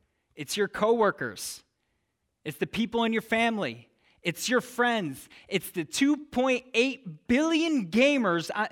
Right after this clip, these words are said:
listen, we need laborers, okay? There is such a large portion of people on the internet. The, li-, listen, gamers,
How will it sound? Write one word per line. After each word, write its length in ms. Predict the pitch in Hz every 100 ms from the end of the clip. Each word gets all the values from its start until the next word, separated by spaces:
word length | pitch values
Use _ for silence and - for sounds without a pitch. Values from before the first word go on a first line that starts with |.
| - -
listen, 540 | 226 277 285 269 139 - _ - -
we 320 | 160 226 269
need 440 | 240 233 269 277 233
laborers, 1040 | 233 254 269 220 240 220 214 151 127 -
okay? 480 | 180 170 214 226 233 - - -
There 220 | 190 311
is 160 | 302 240
such 520 | - - 254 262 285
a 80 | 240
large 420 | 233 226 233 208
portion 340 | - 220 214 226
of 80 |
people 220 | 214 208 190
on 200 | 196 214
the 140 | 226
internet. 500 | 208 190 190 - 151 _
The, 180 | 139 135 -
li-, 180 | 165 180 180
listen, 380 | 160 160 123 101
gamers, 460 | - 151 208 214 -